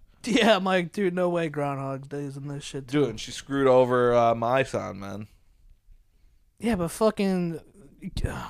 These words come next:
Speaker 1: Kin-, I call him Yuma. I remember all their first names. I don't remember their last names.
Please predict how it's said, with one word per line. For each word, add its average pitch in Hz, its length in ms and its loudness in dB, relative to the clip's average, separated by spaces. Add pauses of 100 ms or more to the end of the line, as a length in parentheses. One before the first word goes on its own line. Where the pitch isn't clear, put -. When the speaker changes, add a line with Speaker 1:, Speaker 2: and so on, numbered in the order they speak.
(140)
Speaker 1:
Kin-, 175 400 -6 (380)
I 180 140 0
call 226 200 4
him 170 100 2
Yuma. 160 540 4
I 160 80 0
remember 175 420 0
all 151 140 4
their 147 100 -2
first 139 340 -6
names. 139 160 -8
I 139 40 -4
don't 139 100 -2
remember 135 220 -8
their 127 120 -6
last 123 360 -8
names. 120 200 -12